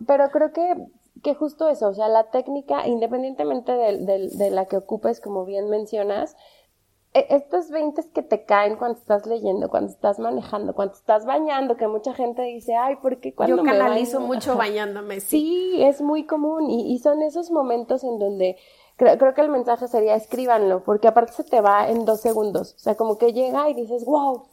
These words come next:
Speaker 1: y luego te distrae la vida y
Speaker 2: Sí,
Speaker 1: ya,
Speaker 2: sí,
Speaker 1: lo
Speaker 2: sí,
Speaker 1: olvidaste.
Speaker 2: sí. Por lo menos en el celular o en una libretita
Speaker 1: Sí.
Speaker 2: o algo, pero escribirlo. Ujú.
Speaker 1: En un voice note o, o lo que
Speaker 2: Ujú.
Speaker 1: sea, pero creo que muchas de las grandes ideas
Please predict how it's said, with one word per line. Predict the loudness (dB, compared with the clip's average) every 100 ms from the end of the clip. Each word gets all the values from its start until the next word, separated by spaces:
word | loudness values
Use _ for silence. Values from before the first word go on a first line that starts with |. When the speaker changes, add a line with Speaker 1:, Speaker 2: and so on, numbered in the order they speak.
| _ _ _ _ 0
Speaker 1:
y | 4
luego | 6 6 6
te | 4
distrae | 4 2 2 4 4 2
la | 0
vida | 0 -2 0 -2 -2
y | -2
Speaker 2:
Sí, |
Speaker 1:
ya, | 4 4 4
Speaker 2:
sí, | -2 2
Speaker 1:
lo |
Speaker 2:
sí, | 2
Speaker 1:
olvidaste. | 2 -4 0 2 2 -2 -6
Speaker 2:
sí. | -4 -6 -4
Por | -2 -2
lo | 0
menos | -2 -2 -4
en | -6 -4
el | -4
celular | -4 -6 -4 -2 0 2 0
o | 0
en | -2
una | -4
libretita | -4 -4 -6 -6 -10 -6 -4
Speaker 1:
Sí. | -2
Speaker 2:
o |
algo, | -2 -4 -6
pero | -8
escribirlo. | -10 -12 -14 -14 -16 -18 _
Ujú. | -14 -4 0
Speaker 1:
En | 2
un | 0 4
voice | 2 2 -2
note | -4 -4 0
o, | 0 2 0
o |
lo | 0 0
que | -2
Speaker 2:
Ujú. | 0
Speaker 1:
sea, | 2 4
pero | 4 4 4
creo | 2 0 0
que |
muchas | -4 -4 -4 -6
de | -4
las | -2 -2 0
grandes | -4 -4 -8 -8
ideas | -8 -4 -4 -6 -12